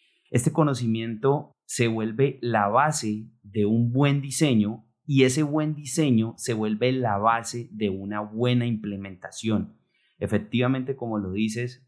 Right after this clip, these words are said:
puede existir el mejor producto del mundo,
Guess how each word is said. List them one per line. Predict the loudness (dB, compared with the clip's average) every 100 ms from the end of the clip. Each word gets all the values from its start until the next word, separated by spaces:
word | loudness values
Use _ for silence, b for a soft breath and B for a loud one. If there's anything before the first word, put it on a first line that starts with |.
| _
puede | -2 0 2
existir | 0 -6 -14 -8 -4
el | -2
mejor | -2 -4 -6 -8
producto | -2 0 0 -2 -6 -2
del | -2 0
mundo, | 0 -2 -8 -14